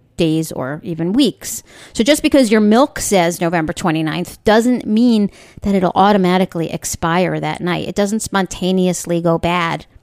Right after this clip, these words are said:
that night. It'll probably be good in your fridge for at least another week, especially because nowadays most milk, especially organic milk, is ultra pasteurized, so it'll stay for weeks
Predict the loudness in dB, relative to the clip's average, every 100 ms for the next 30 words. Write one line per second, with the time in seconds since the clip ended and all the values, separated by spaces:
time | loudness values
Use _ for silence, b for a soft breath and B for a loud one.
0 | _ _ -4 -4 -2 -2 -2 -4 _ _
1 | _ _ _ _ -14 B B B B 2
2 | 2 2 4 4 4 4 2 2 2 0
3 | 0 -2 -2 -4 -2 0 4 2 2 -4
4 | -10 -6 -4 -4 -6 -6 -8 -8 -2 0
5 | 0 2 0 0 -2 -2 -2 -2 -2 -2
6 | -2 0 2 2 0 -4 0 0 -2 -6
7 | -6 -6 -8 -8 -8 -4 -2 -2 -2 -4
8 | -4 B B B -10 -6 -4 -4 -6 -4
9 | -6 -6 -6 -6 -6 -4 -2 -2 -2 -6
10 | -6 -6 -4 -6 -6 -4 0 0 -2 -10
11 | -8 -10